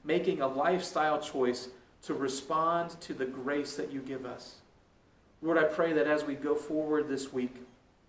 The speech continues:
we would not miss out on where you are in our lives, but we would see where you're present, and we would respond to the grace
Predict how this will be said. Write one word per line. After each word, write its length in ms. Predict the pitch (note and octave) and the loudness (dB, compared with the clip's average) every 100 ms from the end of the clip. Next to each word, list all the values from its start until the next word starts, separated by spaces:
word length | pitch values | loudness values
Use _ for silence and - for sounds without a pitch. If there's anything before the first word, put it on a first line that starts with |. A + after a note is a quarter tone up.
| _ _ _ _ _ _ - | _ _ _ _ _ _ -4
we 80 | D3 | -2
would 220 | C#3+ B2+ | -2 0
not 360 | C#3+ D#3 C3+ | 0 0 -2
miss 280 | C3+ D3 - D#3 | -6 -4 -4 -2
out 300 | C#3 C3 - | -2 -2 -6
on 160 | B2+ | -6
where 160 | B2+ B2+ | -2 -2
you 220 | B2+ C3+ | -2 -4
are 200 | B2+ B2 | -2 -2
in 60 | A#2+ | -2
our 140 | B2 | -8
lives, 460 | A#2+ A#2+ A#2+ - - _ _ _ _ _ _ _ _ | -10 -12 -16 -18 -20 _ _ _ _ _ _ _ _
but 160 | D3 C3+ | -6 -4
we 60 | |
would 180 | C3 B2+ | 0 0
see 320 | - - E3 | -2 -4 -4
where 140 | D3 C#3 | 0 0
you're 180 | C3 | 2
present, 560 | B2+ C#3 C3 A#2+ A#2 - - - _ _ _ _ _ _ _ | -2 -2 -4 -4 -10 -16 -20 -20 _ _ _ _ _ _ _
and 100 | D#3 | -6
we 80 | D3 | -4
would 160 | D3 D3 | 0 0
respond 640 | C3+ - - D#3+ D#3+ E3 | 0 -4 -4 -2 0 -2
to 140 | E3 D3 | -4 -6
the 80 | |
grace 580 | C3 - C#3 D3 - - | -6 -2 -2 -2 -4 -10